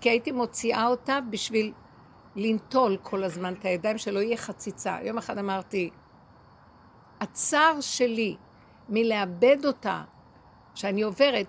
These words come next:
מול הצער שלי, שאני באמת לא רוצה ליטול, אה,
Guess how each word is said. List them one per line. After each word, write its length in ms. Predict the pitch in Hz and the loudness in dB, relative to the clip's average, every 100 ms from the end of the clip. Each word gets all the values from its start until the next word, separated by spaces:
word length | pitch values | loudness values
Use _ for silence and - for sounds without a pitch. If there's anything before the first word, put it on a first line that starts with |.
| - | -4
מול 200 | 247 247 | 0 0
הצער 520 | 233 - 269 269 285 | 0 0 2 2 0
שלי, 300 | - 254 247 | -4 -2 0
שאני 320 | 233 226 214 | 0 -2 -2
באמת 340 | 208 220 247 214 | -2 -2 -2 -2
לא 180 | 208 | -2
רוצה 340 | 240 254 - 220 | 0 -2 -2 -4
ליטול, 580 | 233 - 233 233 226 285 | -4 -2 0 0 0 -6
אה, 40 | - | -8